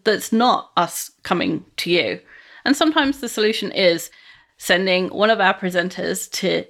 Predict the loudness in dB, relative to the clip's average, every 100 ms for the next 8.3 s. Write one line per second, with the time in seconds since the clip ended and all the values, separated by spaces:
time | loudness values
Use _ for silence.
0 | _ 0 0 2 0 0 -6 -12 -10 -12
1 | -10 -10 -10 -10 0 4 6 6 2 0
2 | -2 -8 -10 -14 0 2 2 -2 -2 -2
3 | -2 -4 -6 -6 0 2 2 0 -2 -2
4 | 2 2 2 -2 -4 -4 -8 0 0 0
5 | -2 -4 -4 -4 -4 -8 _ 0 0 0
6 | -4 -4 -4 -2 -2 -6 -12 _ _ _
7 | _ _ -20 -20 0 4 4 4 -4 -8
8 | -4 -2 -2